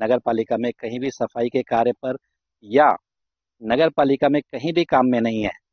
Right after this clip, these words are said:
ऐसे सभी लोगों का मानदेय, लगभग चौदह से पन्द्रह लोगों का मानदेय उनके खाते में छह हजार रुपये हर महीने जा रहा है, जो कि पूरा ये पैसा जो है वो पूरी तरह पार्षदों और अध्यक्ष के पास जाता है और ये पूरे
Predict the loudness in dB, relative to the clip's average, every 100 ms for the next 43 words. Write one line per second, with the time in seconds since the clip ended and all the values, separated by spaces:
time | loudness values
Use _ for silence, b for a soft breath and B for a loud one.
0 | _ 0 0 0 -2 -2 -2 2 2 4
1 | 4 4 0 -4 -2 0 0 -2 0 -2
2 | -2 -4 -4 -6 -6 -4 0 0 0 -6
3 | -4 0 4 4 2 0 -4 0 -2 -2
4 | -2 -2 -2 _ _ _ -10 -6 -4 -4
5 | 0 0 0 0 0 -2 _ -4 -2 0
6 | 0 2 0 0 -4 -6 _ _ -4 -2
7 | -2 -2 0 0 0 -2 -8 -18 _ _
8 | _ _ -2 -2 0 -2 -2 -4 _ _
9 | _ _ _ _ -2 2 2 2 -2 -4
10 | -6 -2 -2 0 0 0 -4 -6 -10 -10
11 | _ -6 -4 -2 -4 -4 -4 -2 2 2
12 | 0 -6 -10 -10 -16 -10 -8 -8 -8 -10
13 | -6 -6 -6 -4 -6 -4 -4 -4 -6 _
14 | _ -4 -2 -2 -2 -2